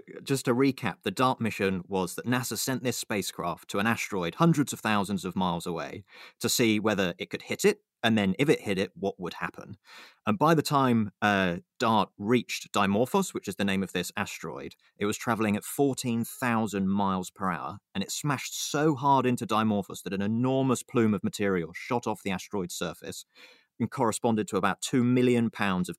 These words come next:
dusty rock sent out into space. But the thing we were most interested in was if it would affect Dimorphos's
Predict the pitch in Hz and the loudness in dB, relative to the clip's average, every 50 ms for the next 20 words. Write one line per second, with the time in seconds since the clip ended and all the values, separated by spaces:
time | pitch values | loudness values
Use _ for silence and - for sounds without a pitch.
0 | _ 120 110 - - - 104 101 98 95 82 - - - - - 98 90 85 - | _ -2 -2 -2 -2 -6 -6 -4 -4 -4 -6 -6 -8 -8 -4 -2 -2 -2 -2 -4
1 | 92 85 82 - 92 - - 85 - - - - - 107 - - - _ _ _ | -4 -6 -6 -8 -10 -10 -10 -10 -10 -10 -10 -12 -10 -10 -10 -12 -12 _ _ _
2 | _ _ _ _ _ - 127 117 110 143 135 139 123 120 110 117 147 190 190 - | _ _ _ _ _ -2 0 0 2 2 4 4 6 6 6 8 8 8 6 6
3 | - 127 113 - 113 92 - - - 82 82 - - - 95 73 90 95 98 - | 4 4 4 4 2 0 -2 -2 -4 -6 -6 -6 -6 -10 -10 -8 -6 -8 -8 -4
4 | - 107 95 - - 127 117 135 - - 120 113 104 - - _ 110 - - - | -2 -2 -2 0 -2 0 0 0 0 2 2 2 2 0 -2 _ -12 -12 -6 -4
5 | 156 - - - - - - 104 107 107 110 110 104 - 95 - - 98 - | -4 -4 -4 -8 -10 -2 0 0 2 2 2 0 0 -2 -6 -6 -6 -6 -8